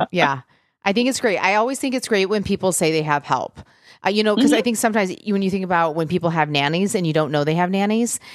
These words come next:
Speaker 1: and you're like, "Wait, how are you doing all of this?" Like, and then, and then you find
Speaker 2: Right,
Speaker 1: out,
Speaker 2: yes.
Speaker 1: "Oh, they have a night nurse or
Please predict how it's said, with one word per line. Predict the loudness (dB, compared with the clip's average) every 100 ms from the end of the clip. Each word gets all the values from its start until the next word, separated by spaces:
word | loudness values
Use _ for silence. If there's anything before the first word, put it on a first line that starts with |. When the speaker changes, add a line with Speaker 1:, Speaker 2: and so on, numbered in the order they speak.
| -8
Speaker 1:
and | -2 0
you're | 2
like, | 0 0
"Wait, | -2 -4 -4
how | -4 0 0
are | 0
you | 0 0 -2 -4 -10 -8
doing | -2 0 0 0
all | 0 -2
of | -2
this?" | -4 -2 -4
Like, | -2 0
and | 0
then, | 0 0
and | 0
then | 0
you | 2
find | 2 4
Speaker 2:
Right, |
Speaker 1:
out, | 4
Speaker 2:
yes. | 2 2 -6 -16 -4
Speaker 1:
"Oh, | 0
they | 0
have |
a | 0
night | 0 -2 0
nurse | 0 0 0 -2 -2 0
or | 0